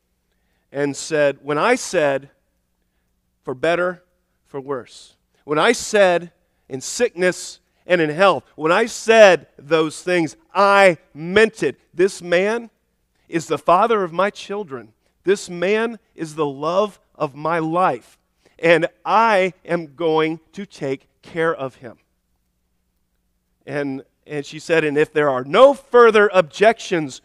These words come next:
children, the matter is settled." And I remember what a, what an amazing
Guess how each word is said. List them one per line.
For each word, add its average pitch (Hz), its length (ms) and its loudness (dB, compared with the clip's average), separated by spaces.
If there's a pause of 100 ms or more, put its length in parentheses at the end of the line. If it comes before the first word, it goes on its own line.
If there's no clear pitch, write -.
(100)
children, 160 580 -2 (1160)
the 131 80 -12
matter 143 340 -2
is 127 60 -14
settled." - 420 -14 (1800)
And 147 100 -12
I 156 120 -2
remember 175 680 -4
what 147 240 -6
a, 160 80 -2
what 160 220 -8
an 156 80 -8
amazing 170 760 -6